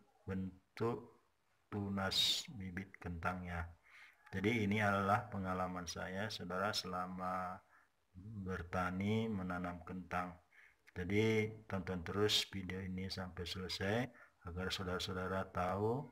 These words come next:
bagaimana untuk mengetahui bahwa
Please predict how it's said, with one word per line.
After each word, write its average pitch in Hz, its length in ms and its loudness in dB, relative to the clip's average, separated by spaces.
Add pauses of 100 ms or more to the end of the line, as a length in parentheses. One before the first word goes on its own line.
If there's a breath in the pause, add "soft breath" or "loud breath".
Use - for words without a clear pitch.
(200)
bagaimana 92 880 0
untuk 95 480 -4
mengetahui 95 800 -2 (400 loud breath)
bahwa 95 560 0